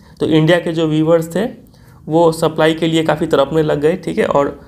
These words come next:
फोर्स, मजबूर हो गए रॉ कॉटन काफ़ी हाई प्राइसेस में ख़रीदने के लिए। आप देखिए, वीवर्स समझ रहे कितना प्रॉब्लम फेस कर रहे हैं।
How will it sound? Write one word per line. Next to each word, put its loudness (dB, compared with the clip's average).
फोर्स, 2
मजबूर -2
हो 2
गए 0
रॉ 2
कॉटन -2
काफ़ी -4
हाई -2
प्राइसेस -2
में -2
ख़रीदने -2
के -4
लिए। -6
आप 0
देखिए, -6
वीवर्स 0
समझ -6
रहे 0
कितना -4
प्रॉब्लम 2
फेस 0
कर 0
रहे -2
हैं। -16